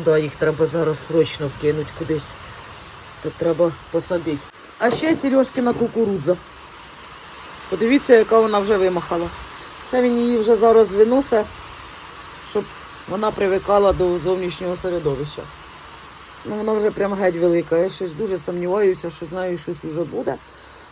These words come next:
Але він не міг її садити із-за того, що морози.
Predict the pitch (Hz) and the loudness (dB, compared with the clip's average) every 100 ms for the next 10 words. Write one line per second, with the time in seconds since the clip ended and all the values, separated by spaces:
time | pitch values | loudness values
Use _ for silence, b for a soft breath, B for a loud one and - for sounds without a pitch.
0 | - 190 208 214 190 202 208 202 214 170 | -2 2 4 2 0 -2 -2 -2 -4 -6
1 | 190 185 - 175 214 233 185 160 170 196 | -6 -8 -6 -4 -2 -2 -6 -6 -4 -2
2 | 185 180 170 156 147 151 | -2 -4 -4 -2 0 -2